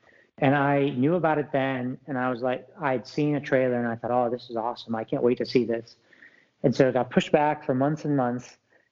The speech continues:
and I did, it didn't come out until Christmas Day. And so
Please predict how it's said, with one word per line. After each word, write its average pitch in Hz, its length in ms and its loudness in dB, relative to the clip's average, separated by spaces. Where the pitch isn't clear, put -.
and 127 420 0
I 143 120 0
did, 170 240 0
it 170 120 -2
didn't 180 180 0
come 160 160 -2
out 147 200 0
until 127 220 -4
Christmas - 480 -4
Day. 117 440 -2
And 135 280 -4
so 123 520 2